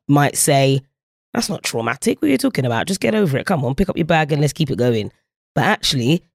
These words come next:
that is still very traumatic in itself. And the way you've processed it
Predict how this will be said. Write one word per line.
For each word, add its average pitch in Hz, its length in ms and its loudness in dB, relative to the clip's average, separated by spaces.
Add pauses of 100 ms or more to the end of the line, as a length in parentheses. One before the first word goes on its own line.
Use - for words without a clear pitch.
(220)
that 143 240 0
is 151 160 2
still 143 400 2
very 135 240 2
traumatic 131 560 0
in 131 100 2
itself. 120 500 -2 (140)
And 147 140 2
the 143 60 4
way 147 180 2
you've 139 260 0
processed - 760 0
it - 180 0